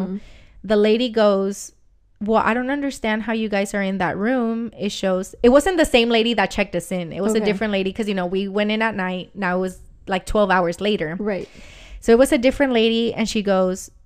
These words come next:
Speaker 2: "Well, this is weird. It shows in our system that that room is vacant."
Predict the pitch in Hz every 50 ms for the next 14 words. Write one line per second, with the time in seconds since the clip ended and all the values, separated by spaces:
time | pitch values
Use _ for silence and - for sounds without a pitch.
0 | _ _ _ - 233 254 254 320 415 - 494 480 - - 240 240 220 196 196 196
1 | 196 202 226 240 - - _ - 160 - - 277 277 277 339 359 339 311 285 -
2 | 247 269 277 - - 240 226 214 208 202 - 214 208 208 214 208 208 196 180 185
3 | 175 175 233 254 - 196 160 - -